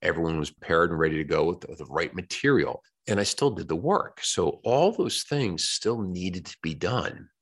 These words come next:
And as you start to delegate, there's a sense of nervousness that although you know you need to, you're afraid that no one's gonna be able to do it as well as you. And you have to live by the eighty percent rule, which is if they can do eighty percent of what you do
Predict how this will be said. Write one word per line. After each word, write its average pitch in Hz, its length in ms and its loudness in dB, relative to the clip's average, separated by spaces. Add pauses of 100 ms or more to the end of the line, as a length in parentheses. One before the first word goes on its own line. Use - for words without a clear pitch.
And 87 160 -8
as 78 160 -4
you 85 60 -6
start 107 300 0
to 85 80 -4
delegate, 82 840 0
there's 92 480 4
a 92 140 -2
sense 110 440 -2
of 87 720 -2 (360)
nervousness 95 960 2
that 87 380 2 (260)
although 98 240 4
you 92 200 2
know 92 180 2
you 95 180 0
need 117 340 -2
to, - 580 -6
you're 87 200 2
afraid 95 380 4
that 87 120 4
no 82 80 -4
one's 85 160 0
gonna 80 100 -4
be 76 80 0
able 76 120 0
to 80 40 -2
do 78 140 -4
it 76 60 -4
as 78 120 -4
well - 220 -2
as - 140 -6
you. - 200 -2 (680)
And 95 380 -2
you 90 100 -2
have 104 120 0
to 110 100 4
live 92 200 2
by 85 140 2
the 85 140 2
eighty 87 180 0
percent 87 320 -4
rule, 80 320 0
which 87 220 -2
is 78 160 -2
if 82 80 -6
they 87 120 0
can 90 180 -2
do 92 280 -6
eighty 92 260 0
percent 95 320 -2
of 87 120 -2
what 80 180 -2
you 95 160 0
do 80 400 0